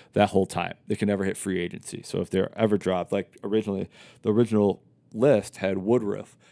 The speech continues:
as a five dollar keeper. That would probably be a pretty good keeper, as I just said. Um, for a team like Bob, who already has a decent amount, so, uh, available guys to keep. But Woodruff would have been, you know,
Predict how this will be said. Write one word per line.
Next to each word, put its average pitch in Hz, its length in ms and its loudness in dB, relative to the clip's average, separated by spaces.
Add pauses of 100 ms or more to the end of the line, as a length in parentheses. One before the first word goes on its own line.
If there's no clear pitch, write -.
(140)
as 92 100 -14
a - 20 -16
five 101 220 -2
dollar 101 180 2
keeper. - 220 -2
That 101 80 2
would 107 100 2
probably 107 160 8
be 98 60 6
a 92 60 2
pretty 113 260 4
good 104 220 8
keeper, 151 260 8
as 90 160 0
I 90 80 -2
just - 240 -10
said. 90 240 -6 (480)
Um, 98 480 0 (420)
for 104 180 -2
a 98 40 0
team 101 220 2
like 95 200 -2
Bob, 92 220 0
who 107 80 0
already 110 200 4
has 101 160 2
a 90 40 -8
decent 95 340 -4
amount, 90 340 -10
so, 92 280 -6 (1080)
uh, 98 200 -4
available 90 720 -4
guys 87 240 -6
to - 80 -18
keep. - 360 -8 (400)
But 110 140 6
Woodruff 113 440 6
would 107 100 4
have 95 80 0
been, 98 140 4
you 101 100 0
know, 95 240 2